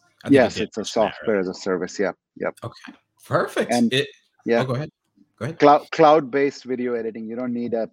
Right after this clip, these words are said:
Speaker 2: heavy, powerful desktop to do any of that stuff.
Speaker 1: Very, very important. Any, any other, uh, important details that you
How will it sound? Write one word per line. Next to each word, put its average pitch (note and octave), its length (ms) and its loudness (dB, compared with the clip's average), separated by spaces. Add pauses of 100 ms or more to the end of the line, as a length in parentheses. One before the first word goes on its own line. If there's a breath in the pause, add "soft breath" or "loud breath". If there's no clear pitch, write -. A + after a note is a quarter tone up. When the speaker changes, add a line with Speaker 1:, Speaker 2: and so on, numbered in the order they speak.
(160)
Speaker 2:
heavy, A2+ 320 -6
powerful G#2+ 540 -4
desktop G2+ 540 -6
to G2+ 100 -14
do G2 160 -10
any F#2+ 160 -14
of F#2 80 -18
that G2 160 -10
stuff. G#2+ 240 -8 (320)
Speaker 1:
Very, G2+ 600 -6
very E2+ 440 -8
important. D#2+ 500 -12 (220 loud breath)
Any, D3 200 -2
any D3 220 0
other, C#3+ 440 2
uh, C#3 520 2
important C3 320 -6
details C3+ 580 -6
that C3 220 -6
you C3 340 -6